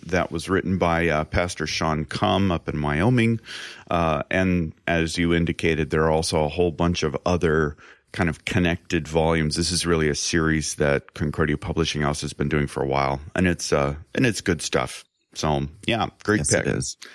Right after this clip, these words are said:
Speaker 1: Well, my What's Bringing Me Joy is another, uh, one of my weird tech nerd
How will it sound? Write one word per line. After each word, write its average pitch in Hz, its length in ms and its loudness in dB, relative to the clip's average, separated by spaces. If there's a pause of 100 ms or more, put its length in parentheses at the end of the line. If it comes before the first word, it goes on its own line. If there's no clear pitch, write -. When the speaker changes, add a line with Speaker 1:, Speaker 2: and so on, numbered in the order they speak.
(440)
Speaker 1:
Well, 139 100 4
my 160 220 4
What's 196 260 0
Bringing 139 360 2
Me 110 80 4
Joy 101 420 2
is 92 220 -2
another, 113 500 2
uh, 95 140 4
one 78 220 0
of 110 140 -2
my 90 400 0 (160)
weird 92 520 0
tech - 320 -4 (200)
nerd 82 540 0